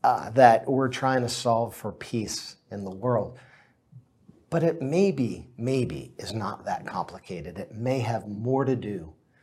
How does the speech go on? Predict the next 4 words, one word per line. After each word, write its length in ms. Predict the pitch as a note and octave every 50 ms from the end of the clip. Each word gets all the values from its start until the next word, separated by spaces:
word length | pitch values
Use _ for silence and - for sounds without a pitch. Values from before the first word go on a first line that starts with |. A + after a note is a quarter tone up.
| - _ _ _ _ _ _ _ _
with 240 | G#2+ A2 G#2 F2+ A2
enlightenment 840 | G#2+ G2+ F#2 F2+ A#2 B2+ C#3+ C#3 - B2+ A2 F#2+ F2+ E2 E2 E2 - - _
and 160 | - G2+ G2+ G#2
knowledge 680 | A2 A2 A#2+ B2 A#2 G#2+ F#2+ F2 D2+ D#2 - - -